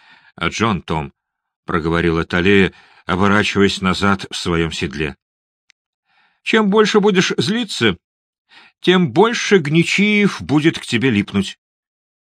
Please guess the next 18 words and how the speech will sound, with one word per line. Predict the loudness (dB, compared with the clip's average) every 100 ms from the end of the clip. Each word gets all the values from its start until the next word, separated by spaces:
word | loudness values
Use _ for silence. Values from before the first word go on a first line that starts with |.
| _ _ _ _ _ _
Юноша | -6 -2 0 0 -2 0
настойчиво | 0 0 0 0 2 0 0 2
махал | 0 -2 -2
руками. | -2 -4 -4 -4 -8 _ _ _ _ _ _ _ _ _ _ -14
«Неужели | -8 -4 2 6 6
я | 6 4 2 -14 _ _ _ _ _ _ -8
ни | 0
одного | 2 2 4 4 4
не | 0
зацеплю? | -4 -6 -2 -2 -4 _ _ _ _ _ _ _ _ _ _ _ _ _ _ _ _ _ _
Для | 0 2 4
этого | 2 0
ж | -2 -8 -18 _ _ _ _
их | 0 0 0
и | 2 4
видеть | 2 -2 -4
не | -2
надо. | 0 0 -2